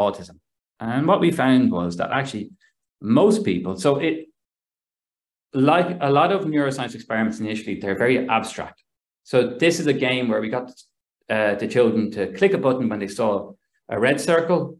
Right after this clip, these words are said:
or they heard a beep, or if the two came together. And it, it's called a speeded response task. And they have to click as fast as they can. Uh, but what we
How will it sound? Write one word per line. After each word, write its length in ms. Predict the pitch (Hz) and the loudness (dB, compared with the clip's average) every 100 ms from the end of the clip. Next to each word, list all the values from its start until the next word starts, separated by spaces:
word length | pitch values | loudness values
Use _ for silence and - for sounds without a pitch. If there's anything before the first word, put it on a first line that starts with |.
| - | -4
or 140 | 107 | -2
they 100 | 98 | 0
heard 260 | 95 120 117 | 0 -2 -2
a 60 | 92 | -2
beep, 420 | 139 180 - - _ _ _ _ _ _ _ | -2 -2 -4 -12 _ _ _ _ _ _ _
or 160 | 131 131 | 2 4
if 200 | 127 113 | 4 0
the 120 | 120 - | -6 -4
two 120 | 123 | -6
came 200 | 113 107 | -4 -6
together. 480 | 90 92 85 87 - _ _ - 135 | -6 -8 -8 -12 -20 _ _ -8 0
And 80 | 139 | 0
it, 120 | 143 | 2
it's 100 | 135 | 0
called 200 | 127 147 120 | 2 4 4
a 40 | - | 0
speeded 300 | 170 160 139 | 0 2 2
response 440 | 131 - 113 110 | 0 0 0 0
task. 280 | - 80 - _ _ | -4 -12 -14 _ _
And 80 | 110 | -4
they 60 | 120 | -2
have 160 | 131 | -2
to 80 | - | -2
click 140 | 170 165 | -2 -2
as 100 | - | -2
fast 280 | 127 123 - | 0 0 -2
as 20 | |
they 180 | 92 85 | -6 -6
can. 280 | 76 - _ _ _ _ _ _ _ _ _ _ _ _ - | -12 -14 _ _ _ _ _ _ _ _ _ _ _ _ 0
Uh, 360 | 127 117 - - | 2 2 0 0
but 160 | 143 | 2
what 180 | 156 185 | 4 4
we 120 | 185 | 4